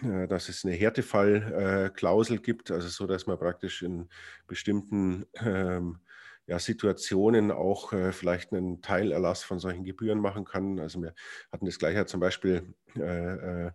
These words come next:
bei den, äh, bei den Sondernutzungsgebühren, wo wir jetzt die, äh, Gebühren für die, äh, Gastronomie und den Einzelhandel in der Innenstadt erlassen haben, äh, aufgrund der,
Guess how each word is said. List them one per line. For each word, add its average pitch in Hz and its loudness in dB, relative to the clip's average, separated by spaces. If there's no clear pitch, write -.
bei 85 -6
den, 87 -2
äh, 85 -6
bei 95 -6
den 95 -4
Sondernutzungsgebühren, 110 4
wo 98 2
wir 101 6
jetzt - -2
die, 98 2
äh, 92 -2
Gebühren 104 2
für 110 -2
die, 92 -2
äh, 92 -4
Gastronomie 101 4
und 104 6
den 92 0
Einzelhandel 98 0
in 95 2
der 92 2
Innenstadt 110 0
erlassen 98 2
haben, 101 2
äh, 92 0
aufgrund 101 -2
der, 90 2